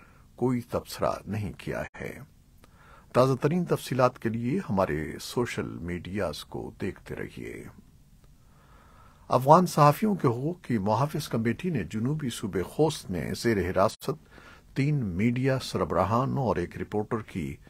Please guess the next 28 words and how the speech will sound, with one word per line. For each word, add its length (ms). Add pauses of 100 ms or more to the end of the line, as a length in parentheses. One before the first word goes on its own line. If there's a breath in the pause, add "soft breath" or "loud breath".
(300 loud breath)
فوری 400
رہائی 320
کا 140
مطالبہ 480
کیا 360
ہے 120 (440 loud breath)
اور 200
حکام 340
پر 140
زور 240
دیا 320
ہے 140
کہ 160
وہ 200
میڈیا 440
کو 320 (420 soft breath)
آزادی 520
سے 300
کام 260
کرنے 340 (120)
دیں۔ 280 (1700 loud breath)
اور 220 (220)
یوکرین 560
جنگ 220
سے 180
متعلق 640
پہلے 380
چند 480